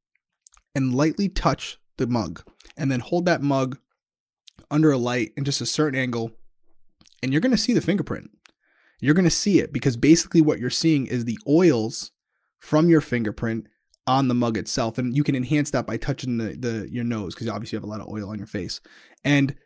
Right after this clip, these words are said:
think about how, when you look at it, think about how delicate that really is. And if all you have to do is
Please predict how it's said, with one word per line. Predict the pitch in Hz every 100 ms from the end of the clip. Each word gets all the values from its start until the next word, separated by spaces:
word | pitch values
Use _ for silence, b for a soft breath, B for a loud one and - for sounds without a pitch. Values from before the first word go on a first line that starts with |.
| -
think | - 196 208
about | 185 165 -
how, | - 151 147 143 147 - _ _ _ _ -
when | 139
you | 135
look | 135 165 113
at | 113
it, | -
think | - 165
about | 147 135
how | 143 127
delicate | 123 123 120 123 -
that | 104
really | 117 123 117
is. | 123 120
And | 117
if | -
all | 139 147
you | 147
have | 139 131
to | -
do | 117 127 120
is | 107